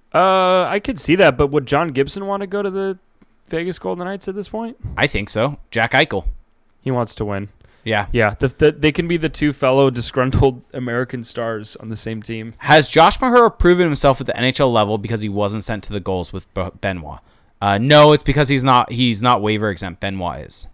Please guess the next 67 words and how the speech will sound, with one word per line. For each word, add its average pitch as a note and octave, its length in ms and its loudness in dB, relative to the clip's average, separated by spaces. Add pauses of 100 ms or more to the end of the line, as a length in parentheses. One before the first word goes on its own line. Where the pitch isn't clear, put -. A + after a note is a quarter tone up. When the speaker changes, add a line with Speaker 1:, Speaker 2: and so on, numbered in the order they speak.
Speaker 2:
That's G2+ 200 -6
Speaker 1:
Yeah. G2 80 -6
Speaker 2:
the - 40 -10
biggest F2 280 -10
takeaway. E2 300 -8 (340)
And A#2 60 -4
then B2 80 2
has B2 160 0
Vaakanainen D3+ 600 4
solidified C3 460 2
a A#2+ 40 0
spot A#2 420 2
in A#2 140 -6
the G#2 60 -8
N A2+ 100 -6
H A2+ 140 -4
L, E3 120 4
or C#3+ 100 4
is B2+ 120 -2
he C#3+ 60 0
in B2+ 80 -2
the A#2+ 60 -4
same A#2 260 -4
boat G#2 160 -2
as F#2+ 120 -8
Maher G2+ 280 -4
and F2+ 140 -6
Benoit? D2+ 400 -12 (500)
Speaker 1:
I D#3 60 -4
feel G3 220 2
like E3+ 220 2 (100)
he's E3 440 -4
above C3 480 2
those D#3+ 220 2
guys, E3 520 0 (160)
but A#2+ 220 -2
he's B2+ 200 -4
still B2+ 300 -4
kind A#2 220 -4
of G#2 80 -4
a, G2 120 -10 (140)
like, A#2 220 -8
I A#2+ 120 -2
think B2+ 360 -4
it - 100 -8
could A#2 160 -4
go G#2+ 160 2
either G2+ 180 -2
way F#2 140 -6
with F2+ 160 -12
him. F2+ 220 -16 (340)
Speaker 2:
And C3 160 -2
then B2+ 260 4
he C#3 140 0
also D#3 220 6
asked, C#3+ 160 2
"What C#3+ 240 4
are G#3+ 40 4
your G3 140 2
favorite D3+ 300 0
play-by-play A2+ 560 0
commentators F#2+ 480 -6
for - 100 -14
N D#2 100 -10
H F#2 160 -10
L F2+ 120 -10
games?" A#1 400 -20